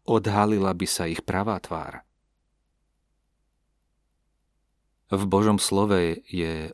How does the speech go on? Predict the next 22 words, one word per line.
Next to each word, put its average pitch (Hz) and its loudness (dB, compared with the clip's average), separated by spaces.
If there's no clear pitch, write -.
o 117 2
poslušnosti 98 0
Bohu 101 0
mnoho 104 4
príkladov 78 -6
a 98 0
ja 95 4
by 120 2
som 135 0
teraz 117 0
prečítal 107 0
jeden, 107 2
na 98 0
ktorý 120 2
sa 107 0
často - -2
a 95 -6
neprávom 92 0
zabúda. 87 -8
Je 110 2
to 110 4
zapísané 101 2